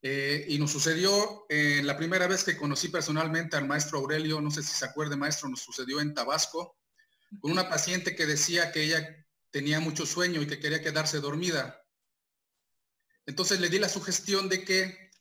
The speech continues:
cada número que yo contara iban a ser las horas de sueño que ella iba a dormir, y lo que hago es que empiezo uno, una hora de sueño, dos, dos horas de sueño,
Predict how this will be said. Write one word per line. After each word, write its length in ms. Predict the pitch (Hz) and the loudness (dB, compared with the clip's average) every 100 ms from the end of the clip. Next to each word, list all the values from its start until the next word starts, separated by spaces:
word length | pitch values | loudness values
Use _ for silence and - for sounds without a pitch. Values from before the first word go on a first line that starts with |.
| _ _ _ _ _ _ _ - | _ _ _ _ _ _ _ -2
cada 220 | 190 196 | 2 4
número 280 | 196 190 - | 4 2 2
que 80 | 160 | 2
yo 160 | 170 | 2
contara 400 | 180 160 170 160 | 0 0 2 4
iban 180 | 170 165 | 4 2
a 40 | |
ser 140 | 156 170 | 2 2
las 160 | 156 170 | 2 2
horas 200 | 165 151 | 2 2
de 100 | 147 | 0
sueño 400 | 170 170 143 135 | 2 2 0 0
que 120 | 156 | 0
ella 100 | 156 | 2
iba 260 | 151 139 | 2 2
a 60 | 139 | 2
dormir, 500 | 139 147 185 208 - | 0 -2 -2 -4 -8
y 80 | 143 | -8
lo 120 | 139 | -6
que 100 | 143 | 0
hago 180 | 170 165 | 0 0
es 120 | 175 | -2
que 280 | - 185 202 | -2 -2 -2
empiezo 640 | 196 - 151 147 185 180 _ _ _ _ _ _ _ | -4 -8 -6 -4 -8 -8 _ _ _ _ _ _ _
uno, 800 | 165 180 185 185 190 196 190 - - | -4 0 0 0 0 -2 -4 -8 -4
una 160 | 147 143 | -2 0
hora 140 | 135 | 0
de 100 | 131 | -2
sueño, 640 | 131 175 175 180 180 185 - _ | -2 0 0 0 -4 -6 -10 _
dos, 600 | - 139 151 160 165 151 | -10 -4 -2 -2 -4 -6
dos 200 | 135 131 | -8 -6
horas 200 | 131 135 | -6 -4
de 140 | 147 | -6
sueño, 520 | - 175 175 180 185 | -4 -2 -2 -4 -6